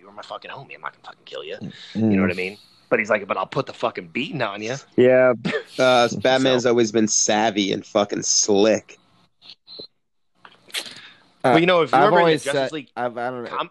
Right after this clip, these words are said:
Speaker 2: Oh, sorry. Go
Speaker 1: Oh,
Speaker 2: ahead.
Speaker 1: go ahead.
Speaker 2: No, no, no.
Speaker 1: No,
Speaker 2: go
Speaker 1: go
Speaker 2: ahead.
Speaker 1: ahead.
Speaker 2: Uh,
Speaker 1: Well, you know, the one thing I was gonna say is, like, if you remember in the Justice League T V show, the cartoon, like, Batman had, like, a fucking dossier on every person in the fucking Justice League. He, he, he had a way to beat
Speaker 2: to
Speaker 1: everyone.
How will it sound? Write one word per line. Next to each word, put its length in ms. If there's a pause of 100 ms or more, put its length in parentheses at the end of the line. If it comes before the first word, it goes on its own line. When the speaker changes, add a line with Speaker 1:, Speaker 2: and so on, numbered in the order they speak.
Speaker 2:
Oh, 120
sorry. 300
Go 80
Speaker 1:
Oh, 60
Speaker 2:
ahead. 80
Speaker 1:
go 100
ahead. 120
Speaker 2:
No, 100
no, 160
no. 140
Speaker 1:
No, 100
Speaker 2:
go 60
Speaker 1:
go 60
Speaker 2:
ahead. 120 (220)
Speaker 1:
ahead. 220
Speaker 2:
Uh, 40
Speaker 1:
Well, 160
you 80
know, 180
the 60
one 120
thing 120
I 40
was 100
gonna 140
say 180
is, 80
like, 140
if 80
you 60
remember 200
in 60
the 80
Justice 380
League 180
T 220
V 160
show, 240
the 80
cartoon, 540
like, 220 (200)
Batman 380
had, 260
like, 180
a 80
fucking 640
dossier 720
on 280
every 340
person 600 (200)
in 160
the 80
fucking 380
Justice 400
League. 160
He, 180
he, 220
he 280
had 300
a 60
way 260
to 200
beat 180
Speaker 2:
to 80
Speaker 1:
everyone. 60